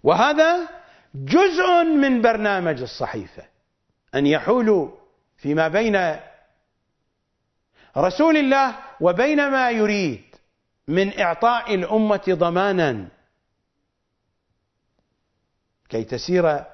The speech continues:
في الصراط المستقيم الذي يريده رسول الله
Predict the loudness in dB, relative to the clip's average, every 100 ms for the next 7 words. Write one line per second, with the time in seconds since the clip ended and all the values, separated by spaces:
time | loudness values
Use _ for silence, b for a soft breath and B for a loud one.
0 | _ _ _ _ _ _ _ _ _ _
1 | _ _ _ _ _ _ _ _ _ -14
2 | -6 0 0 0 -2 -4 -4 -6 -8 -4
3 | -2 0 0 0 -2 -2 -8 -12 _ -6
4 | -2 0 0 -2 0 0 -2 -4 -6 -6
5 | -10 -12 -16